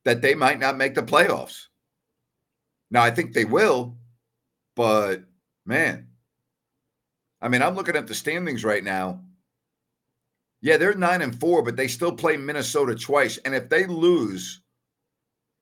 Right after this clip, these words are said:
to Denver this week, and Denver's still got stuff to play for, they're seven and six, right? They're only a game behind Kansas City. How, who, uh,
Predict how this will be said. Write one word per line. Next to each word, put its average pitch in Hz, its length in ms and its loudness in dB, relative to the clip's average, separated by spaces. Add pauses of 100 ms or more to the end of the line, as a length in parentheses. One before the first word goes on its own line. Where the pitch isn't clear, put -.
(120)
to 127 100 2
Denver 120 720 0 (640)
this 147 300 0
week, 143 360 -6 (680)
and 110 120 -4
Denver's 180 320 4
still 160 140 0
got 123 220 0
stuff 113 240 -4
to 110 80 -8
play 107 200 -2
for, 120 240 -2
they're 131 160 0
seven 147 340 -2
and 110 120 -6
six, - 460 -2 (720)
right? 117 280 0 (880)
They're 127 140 2
only 165 180 -2
a 113 60 -2
game 127 200 -2
behind 127 320 -2
Kansas 127 380 -6
City. 165 380 -4 (480)
How, - 240 -10
who, 127 340 -2
uh, 117 160 0